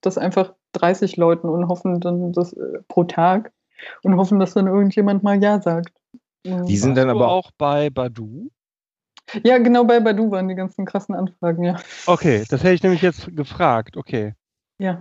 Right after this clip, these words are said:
Speaker 3: Weil das hat in vielen meiner Fälle, äh, hat Badoo eine <laughs> besondere Bedeutung,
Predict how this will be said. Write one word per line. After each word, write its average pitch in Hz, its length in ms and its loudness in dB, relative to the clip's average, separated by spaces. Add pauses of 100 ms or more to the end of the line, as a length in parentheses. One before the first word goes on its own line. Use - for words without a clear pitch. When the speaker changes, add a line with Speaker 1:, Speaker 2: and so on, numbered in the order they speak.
Speaker 3:
Weil 131 100 -2
das 127 100 -4
hat 180 120 0
in 175 100 2
vielen 214 440 0
meiner 175 280 4
Fälle, 127 720 0
äh, 123 40 -6
hat 143 120 -6 (220)
Badoo 175 480 -4 (440)
eine 160 240 -2
<laughs> - 20 0
besondere 185 600 2
Bedeutung, 156 680 -2